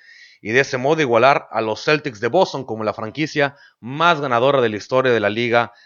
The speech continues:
de la N B A, liderados por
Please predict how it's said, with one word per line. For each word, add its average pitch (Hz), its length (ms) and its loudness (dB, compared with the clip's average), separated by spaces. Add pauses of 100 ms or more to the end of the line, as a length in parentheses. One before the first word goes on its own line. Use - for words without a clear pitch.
(100)
de 104 160 -2
la 104 200 2
N 110 220 0
B 113 120 4
A, 143 220 2 (300)
liderados 139 680 2
por 120 440 -4